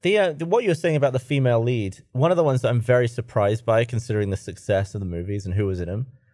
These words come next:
is the female opposite to Ben Stiller in Meet the Parents.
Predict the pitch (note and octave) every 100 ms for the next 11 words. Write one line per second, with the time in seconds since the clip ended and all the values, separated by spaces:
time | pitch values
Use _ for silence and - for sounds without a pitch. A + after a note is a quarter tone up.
0 | _ _ - A#2+ A#2+ - A2 - - -
1 | G3 G3+ G3 F3 D#3+ C#3+ - _ _ _
2 | _ C3+ C3 A#2+ A#2+ A2+ - A#2+ A2 A#2+
3 | A#2 G#2+ - C3 A2+ F#2 E2+ F#2+ E2 F2+
4 | F#2 D#2 - -